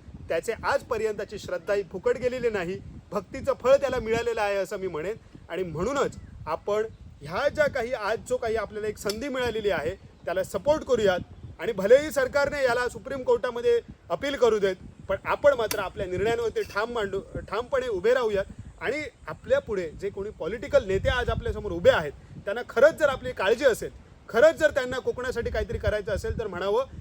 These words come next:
"आमचा जो इको सेन्सिटिव्ह झोनचा जो कोर्टाचा निर्णय आहे त्याची अंमलबजावणी लवकरात लवकर करा,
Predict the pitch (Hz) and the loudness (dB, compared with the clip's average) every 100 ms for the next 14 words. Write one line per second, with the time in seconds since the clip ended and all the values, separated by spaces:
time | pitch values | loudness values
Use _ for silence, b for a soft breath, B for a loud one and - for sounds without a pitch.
0 | - 165 196 240 208 202 185 233 233 202 | -10 -8 -2 -2 0 -2 0 -2 -2 -6
1 | 220 214 180 208 202 202 202 202 202 220 | -8 -8 -6 -8 -6 -8 -6 -6 -6 -4
2 | 202 190 165 196 262 226 185 190 - - | -6 -6 -4 -2 0 0 0 -4 -14 -8
3 | - - 196 - 233 330 294 240 214 214 | -8 -6 -8 -6 2 4 4 2 2 0
4 | 190 202 285 302 262 240 226 208 190 202 | 0 2 6 6 6 4 4 0 2 2